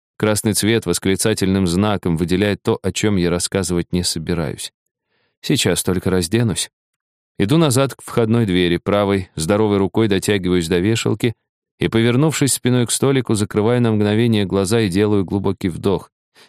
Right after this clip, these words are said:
«Это ради нее», уговариваю я себя. Ради самой Виктории не буду ничего ей рассказывать. Только о разводе. Я держалась, стиснув зубы, тридцать лет, чтобы ничего кардинально не менять,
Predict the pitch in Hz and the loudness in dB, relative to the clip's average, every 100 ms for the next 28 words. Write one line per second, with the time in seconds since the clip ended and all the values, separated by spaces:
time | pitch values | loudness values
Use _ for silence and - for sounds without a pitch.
0 | _ - 82 90 90 98 92 85 85 80 | _ -6 -2 0 0 0 2 2 0 0
1 | 78 85 78 82 78 71 - 60 - _ | -2 -2 0 0 0 -2 -6 -8 -12 _
2 | _ - - 82 98 110 113 - 104 107 | _ -20 -6 -2 0 2 0 0 2 2
3 | 104 104 - 98 90 92 98 82 104 107 | 2 0 0 0 2 2 0 0 0 0
4 | 113 98 87 95 95 92 90 92 - 85 | 0 -2 -2 -2 0 0 -2 -4 -4 -4
5 | 76 73 - _ _ _ _ 120 110 123 | -4 -8 -14 _ _ _ _ -2 0 0
6 | 117 104 101 90 76 - _ _ _ - | 0 0 0 0 -2 -12 _ _ _ -2
7 | 101 107 113 104 120 120 - 117 - 113 | 0 2 2 2 2 0 0 -2 0 -2
8 | 92 92 95 92 - 98 104 104 - 87 | 0 0 0 0 0 0 0 -4 0 0
9 | 82 - - 98 107 127 131 - 123 92 | 0 -2 -2 0 2 2 0 -2 -2 -2
10 | 107 120 110 117 104 107 110 117 113 104 | -2 -2 0 0 2 0 2 2 2 2
11 | 101 101 | 0 -2